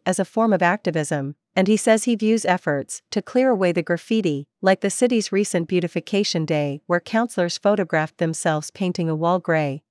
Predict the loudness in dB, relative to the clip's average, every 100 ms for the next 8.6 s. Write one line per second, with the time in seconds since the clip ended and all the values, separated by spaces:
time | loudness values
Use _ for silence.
0 | _ -2 0 0 0 2 0 0 -2 -2
1 | -6 -4 -4 -2 -2 -4 -6 -12 _ _
2 | _ _ _ _ _ _ _ _ _ _
3 | _ 0 4 6 4 0 0 0 2 0
4 | -2 0 0 0 0 -2 -2 -2 -2 -6
5 | -6 -2 0 0 -2 0 0 0 -2 -4
6 | -4 -4 -2 -2 -2 -4 -6 _ _ _
7 | 0 2 2 2 2 2 0 -2 -4 -4
8 | -2 -2 -2 -4 -4 -8